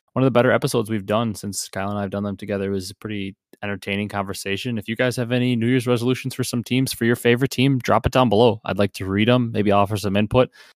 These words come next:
Uh, maybe you're gonna come up with a lot better one than we did for the teams, but it's a pretty fun episode overall.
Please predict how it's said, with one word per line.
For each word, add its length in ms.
Uh, 100
maybe 180
you're 100
gonna 100
come 140
up 80
with 100
a 40
lot 200
better 200
one 340
than 160
we 140
did 200
for 140
the 80
teams, 400
but 240
it's 80
a 60
pretty 160
fun 160
episode 360
overall. 640